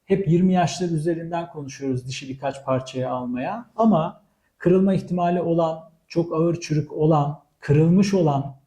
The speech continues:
çekerken dişlerde hepsinde odontomi sıklıkla kullandığımız bir tekniktir. Tekniğin mantığı da dişi birkaç ufak parçaya bölerek açılardan dolayı çene kemiğiyle olan ilişkisinden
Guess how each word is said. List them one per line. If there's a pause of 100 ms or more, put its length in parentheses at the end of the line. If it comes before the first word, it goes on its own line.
(260)
çekerken
dişlerde (640)
hepsinde
odontomi (280)
sıklıkla
kullandığımız
bir
tekniktir. (120)
Tekniğin
mantığı
da (300)
dişi
birkaç
ufak
parçaya
bölerek (500)
açılardan
dolayı
çene
kemiğiyle
olan
ilişkisinden